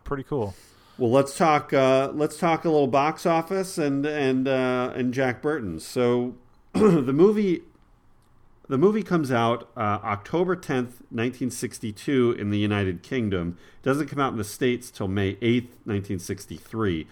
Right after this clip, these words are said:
Speaker 2: So, uh,
Speaker 1: Oh.
Speaker 2: there's actually two Bond movies that come out in nineteen sixty-three 'cause they go immediately into From Russia with Love.
Speaker 1: Oh, wow.
Speaker 2: Uh, the, yeah, the budget for this one is, is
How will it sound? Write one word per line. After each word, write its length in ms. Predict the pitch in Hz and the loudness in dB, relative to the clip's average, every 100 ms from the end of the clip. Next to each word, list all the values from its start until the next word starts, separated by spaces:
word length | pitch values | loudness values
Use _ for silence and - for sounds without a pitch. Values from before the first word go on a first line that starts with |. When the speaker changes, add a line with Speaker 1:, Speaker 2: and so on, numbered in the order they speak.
| - - | -20 -20
Speaker 2:
So, 460 | - 104 98 98 - | -4 2 2 2 -2
uh, 220 | 208 117 - | -4 -4 -4
Speaker 1:
Oh. 40 | |
Speaker 2:
there's 200 | 117 107 | -2 2
actually 320 | 151 165 110 92 | 2 0 -4 -6
two 320 | - 175 165 | 0 0 2
Bond 480 | 120 113 120 127 113 | 2 2 0 -2 -2
movies 480 | 95 90 87 85 | 0 0 -2 -4
that 160 | 92 85 | -6 -8
come 160 | - 92 | -6 -6
out 180 | 90 87 | -6 -6
in 60 | |
nineteen 340 | 87 85 92 82 | -6 -6 -8 -8
sixty-three 640 | 90 82 95 80 92 82 | -10 -10 -12 -8 -6 -6
'cause 160 | 85 82 | -6 -4
they 120 | 87 | -4
go 160 | 82 85 | -4 -4
immediately 500 | 82 98 87 85 85 | -2 -2 -2 -4 -6
into 160 | 82 92 | -8 -10
From 200 | 87 82 | -8 -6
Russia 240 | 80 - | -8 -10
with 120 | 76 | -10
Love. 340 | 87 82 69 - - | -6 -6 -6 -14 -14
Speaker 1:
Oh, 100 | 131 | -10
wow. 180 | 113 98 | -8 -8
Speaker 2:
Uh, 380 | 85 80 78 80 - _ _ _ | -8 -6 -6 -8 -14 _ _ _
the, 460 | 107 104 107 104 101 - - - - | -4 0 2 0 -4 -10 -20 -20 -2
yeah, 200 | 117 117 | 2 4
the 120 | 95 | 2
budget 420 | 101 131 131 175 175 | 2 2 2 0 -2
for 120 | 151 | -4
this 200 | 151 156 | -4 -2
one 280 | 160 170 170 | -2 -2 0
is, 300 | 127 120 92 | 0 0 -2
is 360 | - 113 101 | -2 0 0